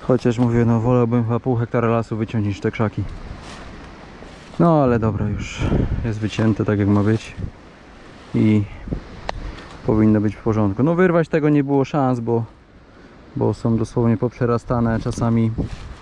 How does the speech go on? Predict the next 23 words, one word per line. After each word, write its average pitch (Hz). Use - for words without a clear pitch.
E, 110
nawet 123
wszystkie -
są 110
tak -
wyrośnięte 120
między, 123
między 131
asfaltem 180
a 131
krawężnikiem, 135
nie? 123
Także 117
byłoby 117
ciężko 107
to 95
wyrywać. 95
E, 107
dobra, 104
także 107
tak 113
to 113
wygląda. 113